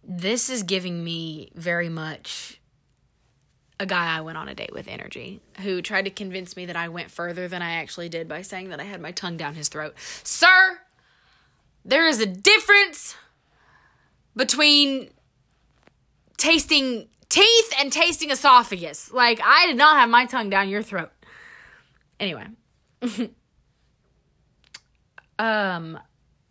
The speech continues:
one time, a guy told me, "You're lucky you're hot because your personality is unbearably mean."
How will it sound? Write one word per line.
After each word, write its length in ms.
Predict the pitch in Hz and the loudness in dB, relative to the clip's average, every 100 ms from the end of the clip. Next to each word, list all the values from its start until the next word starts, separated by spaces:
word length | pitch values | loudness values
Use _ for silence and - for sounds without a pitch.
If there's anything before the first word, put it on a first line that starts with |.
| _ _ | _ _
one 360 | 196 180 285 403 | -10 -4 -2 -2
time, 420 | 311 202 185 269 - | -2 -2 -2 -8 -10
a 80 | |
guy 220 | 208 190 190 | -2 0 0
told 280 | - 175 | -6 -10
me, 140 | 170 185 | -8 -8
"You're 180 | 185 233 | -6 -6
lucky 300 | 208 220 277 | -6 -6 -8
you're 160 | 302 | -8
hot 340 | 269 254 190 - | -4 -2 -2 -6
because 280 | 190 208 | -12 -12
your 100 | 180 | -12
personality 680 | 180 285 302 262 208 208 202 | -12 -12 -10 -6 -4 -4 -6
is 120 | 170 - | -8 -10
unbearably 640 | 277 247 254 277 240 247 | -8 -2 -2 -2 -4 -6
mean." 500 | 233 247 175 - | -6 -8 -10 -14